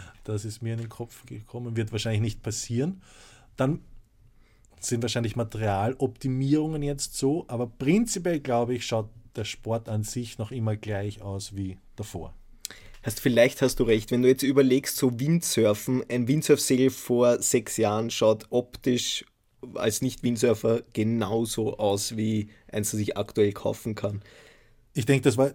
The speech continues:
Speaker 1: das ist ja jetzt das, was auch jetzt grad passiert, oder diese Entwicklung noch mit den Materialien und, und Kites werden grad durch Materialienentwicklung et cetera werden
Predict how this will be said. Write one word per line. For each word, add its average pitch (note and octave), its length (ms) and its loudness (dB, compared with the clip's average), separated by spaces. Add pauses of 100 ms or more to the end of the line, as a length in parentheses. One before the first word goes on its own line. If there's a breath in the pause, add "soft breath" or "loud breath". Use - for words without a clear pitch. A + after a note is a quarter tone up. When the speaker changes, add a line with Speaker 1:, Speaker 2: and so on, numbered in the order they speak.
Speaker 1:
das A#2 140 -2
ist D3+ 120 -2
ja C3+ 60 4
jetzt A2 180 0
das, A2 140 -2
was A2+ 120 -2
auch G#2 120 -2
jetzt G#2 240 -4
grad G#2+ 320 -4
passiert, - 300 -4
oder A2 100 -2
diese A2 240 -2
Entwicklung B2+ 520 0
noch A#2 160 -2
mit A#2 180 -6
den A#2 80 -4
Materialien A#2+ 840 -2
und, A2 380 -8
und - 380 -12 (220)
Kites G#2 340 -4
werden A2 280 -4
grad G2+ 580 -6
durch A2 240 -8
Materialienentwicklung G#2+ 1160 -4
et G#2+ 120 -6
cetera G#2+ 480 -6 (520 soft breath)
werden A2+ 320 0